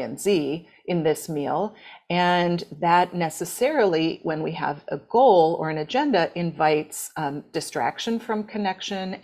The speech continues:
and it invites pressure. And it's really fascinating to me. I, I, um, am seeing more and more on social media, these sort of, um, you know, kid nutrition experts saying, "Well, don't pressure your child to eat,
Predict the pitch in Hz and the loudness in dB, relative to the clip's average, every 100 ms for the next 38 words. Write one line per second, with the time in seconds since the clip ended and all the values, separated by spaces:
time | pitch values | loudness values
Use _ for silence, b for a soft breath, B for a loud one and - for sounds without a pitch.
0 | 165 160 - 170 165 147 147 143 - - | -6 -4 -4 -4 -4 -2 0 -2 -6 -16
1 | - - - 135 - - _ b b b | -8 -4 -4 -6 -10 -14 _ b b b
2 | b b - 185 185 185 185 - _ _ | b b -2 0 2 0 -2 -8 _ _
3 | _ _ - 208 - 214 269 302 240 190 | _ _ 2 2 2 -2 2 2 4 4
4 | 196 202 185 165 165 156 156 - 165 156 | 2 0 -4 -4 -4 -2 -2 0 2 4
5 | 156 147 147 147 - b b b 180 - | 4 2 0 -6 -14 b b b -8 0
6 | 254 233 208 202 185 175 185 160 160 165 | 2 4 4 4 2 0 2 0 -2 -8
7 | 156 151 160 175 175 151 147 147 - 151 | -4 -4 0 4 6 4 0 -2 -2 -2
8 | 147 143 - - 147 147 147 139 - 160 | -2 -4 -16 -10 -2 0 0 -8 -8 -6
9 | 143 - - 170 170 156 - 165 165 151 | -6 -4 -2 -2 -2 -4 -4 -4 -4 -6
10 | 156 - 156 151 - 156 151 165 160 226 | -8 -6 -6 -6 -4 -4 0 -2 2 2
11 | 302 - 226 214 214 190 180 175 175 165 | 2 -2 -6 0 2 2 0 0 0 0
12 | 156 - 185 160 | -2 -6 -4 -4